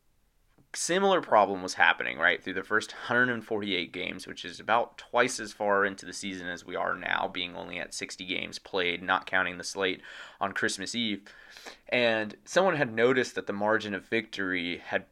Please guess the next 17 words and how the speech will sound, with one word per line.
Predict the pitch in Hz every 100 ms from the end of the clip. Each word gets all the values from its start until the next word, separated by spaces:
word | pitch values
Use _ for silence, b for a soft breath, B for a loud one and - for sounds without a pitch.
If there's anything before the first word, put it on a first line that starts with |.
| -
creeped | - 135 127 117
up | 98 -
pretty | - 95
high. | 85 - - 57
It |
was | 95 98
at, | 110 95
I | 90 -
think, | - 135
eleven | 110 90 92 92
point | 90 95 87
seven, | - - - 85 - 50 - -
right? | - 85 -
On | 90 92
average, | 90 90 87 90 -
teams | - 92 87
were, | - 90 87 90